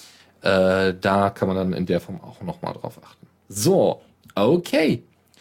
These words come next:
Das, äh, äh, genau, ah ja, genau. Äh, es wird übrigens nicht nur von Facebook benutzt, sondern Beispiele sind Blender. Blender benutzt das. Also es ist ein deutlicher Pluspunkt. Blender benutzt es. MediaWiki benutzt es.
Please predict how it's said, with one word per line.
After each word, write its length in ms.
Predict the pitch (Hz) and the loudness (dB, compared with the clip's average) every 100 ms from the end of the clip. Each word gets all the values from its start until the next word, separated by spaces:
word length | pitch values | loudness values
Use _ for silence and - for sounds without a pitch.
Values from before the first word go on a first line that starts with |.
| _ _ _ | _ _ _
Das, 420 | - 139 160 - - | -4 0 0 -2 -4
äh, 520 | 131 127 123 120 117 113 | 2 2 2 2 2 2
äh, 120 | 120 | 2
genau, 280 | 185 160 - | 2 2 0
ah 120 | 131 | 0
ja, 120 | 143 | 2
genau. 240 | 120 101 90 | 2 2 0
Äh, 140 | 107 104 | 0 0
es 140 | 107 | 0
wird 120 | 120 | -2
übrigens 320 | - 117 107 | 0 0 0
nicht 100 | 131 | -2
nur 80 | 120 | -4
von 160 | 98 90 | -4 -4
Facebook 300 | 104 - - | -4 -6 -6
benutzt, 400 | - 113 - - _ - | -4 -4 -10 -16 _ -6
sondern 260 | 92 156 | -4 -2
Beispiele 440 | 160 87 - 165 143 | 0 -2 -2 -2 0
sind 320 | 101 170 170 - | 2 2 -2 -4
Blender. 640 | 101 123 196 156 95 185 - | 0 4 4 4 2 -4 -8
Blender 260 | - 80 87 | -4 -2 -2
benutzt 320 | 101 120 - | -2 -4 -4
das. 240 | 208 233 - _ | -6 -6 -14 _
Also 200 | 92 95 | -4 -2
es 100 | - | 0
ist 140 | 135 | 0
ein 280 | - 113 104 | 2 2 0
deutlicher 380 | - 135 120 117 | 2 2 0 -4
Pluspunkt. 540 | - 117 - 85 - | -2 -2 -2 -8 -4
Blender 420 | 110 120 175 202 160 | 2 4 4 4 2
benutzt 360 | 107 92 - | 2 0 -6
es. 240 | 151 - - _ - - - | -12 -12 -18 _ -20 -12 0
MediaWiki 920 | 143 254 277 160 117 104 101 - 98 | 4 4 4 4 2 0 -4 -4 -2
benutzt 440 | 95 95 - - | 0 0 -4 -6
es. 220 | 185 - | -6 -6